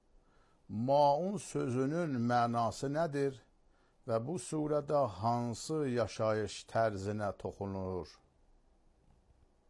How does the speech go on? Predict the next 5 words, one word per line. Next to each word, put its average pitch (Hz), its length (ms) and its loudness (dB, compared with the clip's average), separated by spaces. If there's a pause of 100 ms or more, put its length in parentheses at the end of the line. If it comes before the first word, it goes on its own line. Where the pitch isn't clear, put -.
(220)
Beş, - 560 -6 (920)
riyakarlıq 120 1080 2 (560)
və 110 240 0
sümə 123 560 -2
nədir? 120 480 -2